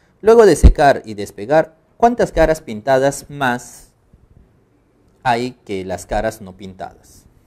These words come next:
Ujú. Bien, acá tenemos siete cubos, ¿no? Vamos a ponerle los cubos así. Esto que sea A, el de acá que sea B, el de aquí que sea D,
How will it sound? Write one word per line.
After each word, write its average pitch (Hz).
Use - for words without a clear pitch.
Ujú. 214
Bien, 220
acá 175
tenemos 208
siete 165
cubos, -
¿no? 208
Vamos 147
a 143
ponerle 135
los 107
cubos 110
así. -
Esto 113
que 110
sea 101
A, 175
el 107
de 101
acá 107
que 101
sea 92
B, 165
el 98
de 95
aquí 98
que 98
sea 90
D, 151